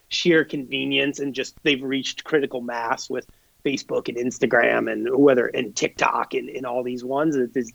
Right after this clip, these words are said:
that's, that's where everybody's at. So it's really, really hard to create another platform and get people to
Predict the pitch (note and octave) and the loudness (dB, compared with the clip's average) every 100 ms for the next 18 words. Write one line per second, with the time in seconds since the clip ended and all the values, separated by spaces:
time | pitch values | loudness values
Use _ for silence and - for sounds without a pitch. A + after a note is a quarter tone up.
0 | - C3 B2 - - A#2+ - B2+ A#2+ B2 | -6 -2 -2 -4 -4 -4 -2 -4 -2 0
1 | B2 B2 A#2 B2+ D3+ E3+ - - _ - | 0 0 0 2 2 0 -8 -20 _ -2
2 | G#3+ - G3 A3 A#3+ G#3+ F#3+ E3 F3 E3 | -2 -2 -4 0 0 0 0 -2 -4 -4
3 | C#3 - C3+ C3 C#3 C3+ C3 - C3+ C3+ | -6 -8 -6 -4 -6 -6 -12 -8 -6 -4
4 | B2+ B2+ A#2 - C3 A#2 - C3 B2 A#2+ | -4 -6 -6 -4 -2 -2 -2 -2 -2 -4
5 | A2+ C#3 - - D#3+ C#3 C3 B2+ | 0 2 2 2 2 2 0 -2